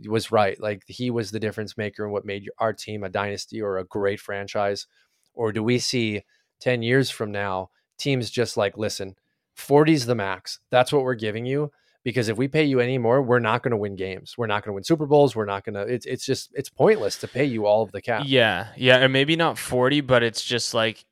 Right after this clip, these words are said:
Speaker 2: uh, let's say twenty-five percent of the cap,
Speaker 1: Yeah.
Speaker 2: or twenty, a percentage, right? Like,
Speaker 1: A
Speaker 2: "Hey,
Speaker 1: percentage,
Speaker 2: we're,
Speaker 1: yeah.
Speaker 2: the max we're giving you is X percent,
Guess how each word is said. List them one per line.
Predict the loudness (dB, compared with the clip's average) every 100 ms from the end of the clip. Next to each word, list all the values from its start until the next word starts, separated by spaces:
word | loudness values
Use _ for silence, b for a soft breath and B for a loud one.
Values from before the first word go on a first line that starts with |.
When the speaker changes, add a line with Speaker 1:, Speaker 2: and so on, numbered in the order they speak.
| -2
Speaker 2:
uh, | 0 2 2 4 2 2 2 0 -2 -2
let's | -2 -2
say | -2 -2
twenty-five | 0 2 2 4 2
percent | 2 0 0
of | -2
the |
cap, | -4 -2 -2 2
Speaker 1:
Yeah. | 2
Speaker 2:
or | 4
twenty, | 0 0
a | 4 4
percentage, | 2 0 0 0 -2 -2
right? | 2 2
Like, | 2 0
Speaker 1:
A |
Speaker 2:
"Hey, | 4 4
Speaker 1:
percentage, | 4 0
Speaker 2:
we're, | 0
Speaker 1:
yeah. | -2 0
Speaker 2:
the | -2
max | -2 0 2 2 0
we're | -2
giving | -2 -2
you | -2
is | -4 0
X | 0 0
percent, | -2 -2 0 2 2